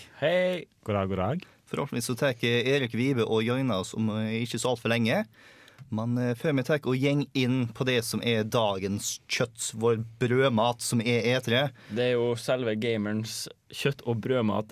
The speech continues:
Speaker 1: gjennom et helt år, det.
Speaker 3: Yes. <laughs>
Speaker 1: Det er det vi lever og ånder for.
Speaker 3: Det er julaften og bursdag på samme dag. Men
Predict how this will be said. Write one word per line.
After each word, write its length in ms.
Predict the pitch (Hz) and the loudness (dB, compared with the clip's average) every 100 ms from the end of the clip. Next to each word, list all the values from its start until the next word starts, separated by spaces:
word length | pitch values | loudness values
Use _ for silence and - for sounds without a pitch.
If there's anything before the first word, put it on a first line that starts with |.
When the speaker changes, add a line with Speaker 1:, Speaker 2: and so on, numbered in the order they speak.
| - | -4
Speaker 1:
gjennom 260 | 113 101 98 | -2 0 -2
et 80 | - | -4
helt 180 | 101 | -4
år, 240 | 117 185 247 | 0 4 4
det. 140 | 131 110 | 2 2
Speaker 3:
Yes. 440 | 120 170 - - | 0 0 -2 -6
<laughs> 960 | - 160 160 - - 156 143 - - | -2 0 2 0 0 -4 -4 -8 -4
Speaker 1:
Det 100 | 135 | 0
er 0 | |
det 160 | 135 135 | 2 2
vi 80 | 139 | 2
lever 260 | 139 131 113 | 4 2 2
og 140 | 117 | 2
ånder 200 | 127 117 | 2 2
for. 140 | 175 185 | 2 0
Speaker 3:
Det 500 | - _ _ - 135 | -4 _ _ -2 2
er 80 | 139 | 4
julaften 540 | 143 156 139 120 113 | 4 2 2 2 2
og 60 | 123 | 0
bursdag 360 | 123 - 104 | -2 -2 -2
på 100 | 104 | -2
samme 260 | 120 123 117 | 0 0 2
dag. 280 | 107 107 95 - _ _ - - - - | 2 2 -4 -16 _ _ -20 -20 -12 0
Men 340 | 117 135 143 | 2 2 0